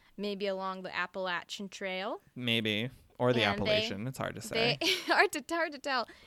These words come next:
Speaker 1: And they, they meet Tucker and Dale, who are just the cutest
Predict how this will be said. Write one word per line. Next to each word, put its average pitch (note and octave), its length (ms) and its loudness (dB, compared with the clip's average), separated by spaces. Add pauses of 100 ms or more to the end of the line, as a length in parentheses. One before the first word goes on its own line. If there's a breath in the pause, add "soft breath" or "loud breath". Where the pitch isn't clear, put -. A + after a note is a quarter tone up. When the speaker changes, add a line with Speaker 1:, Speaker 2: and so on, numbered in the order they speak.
Speaker 1:
And A#3 140 -2
they, B3+ 280 -2
they A3+ 160 0
meet A#3 300 -2
Tucker A#3 300 -4
and G3+ 180 -6
Dale, F3+ 320 -4
who G3 140 -10
are F#3+ 60 -4
just F#3 320 -10
the F#3+ 80 -8
cutest A3+ 720 -4